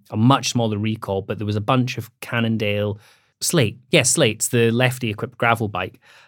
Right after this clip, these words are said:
And there was an accident in the sort of manufacturing process, and loads of the rims that were supposed to be tubeless compatible, in fact, weren't. And at the time, the, the, um, resolution was that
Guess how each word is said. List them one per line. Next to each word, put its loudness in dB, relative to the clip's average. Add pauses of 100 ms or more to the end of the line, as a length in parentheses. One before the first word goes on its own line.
(200)
And 6
there 8
was 6
an 6
accident 2
in 2
the 0
sort 0
of -2
manufacturing 0
process, -4
and 0
loads 6
of 0
the 0
rims 0
that -8
were -10
supposed 2
to -8
be -2
tubeless -4
compatible, -2
in -6
fact, -4
weren't. 2 (800)
And 4 (200)
at 4
the -10
time, 2
the, -2 (120)
the, -2
um, -4 (320)
resolution 2
was -2
that -6